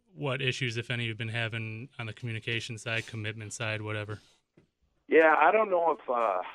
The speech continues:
Speaker 2: I don't, I, I think this would be a very difficult job without the group text. Um,
Speaker 1: <laughs>
Speaker 2: my players get a group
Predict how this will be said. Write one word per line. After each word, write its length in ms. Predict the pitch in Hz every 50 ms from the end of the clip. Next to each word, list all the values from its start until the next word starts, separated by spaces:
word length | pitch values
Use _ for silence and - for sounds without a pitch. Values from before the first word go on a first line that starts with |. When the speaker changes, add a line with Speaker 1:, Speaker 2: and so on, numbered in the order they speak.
| - - 113
Speaker 2:
I 40 |
don't, 220 | 135 151 151 147 - - - -
I, 140 | 95 101 101 - _ _ _ _ _ -
I 100 | - 131
think 260 | - - 156 151 143 -
this 120 | 143 127 -
would 140 | 135 135 -
be 120 | - 127
a 60 | 123 110
very 300 | 98 101 117 120 120 117 -
difficult 500 | - 117 - - 110 - 117 110 98 -
job 300 | - 101 101 104 104 98 -
without 320 | 98 92 - 95 95 92 -
the 80 | 98
group 240 | _ - 98 101 95 _ _ _ -
text. 220 | - 98 85 - _ - _ _ _ _ _ - 98
Um, 500 | 98 92 92 90 87 90 90 107 113 - 170 143 - - 147
Speaker 1:
<laughs> 260 | - _ - - -
Speaker 2:
my 160 | - 117 120 123
players 460 | - - 123 123 120 123 120 113 113 -
get 100 | - 113
a 40 | 110
group 260 | - - 113 113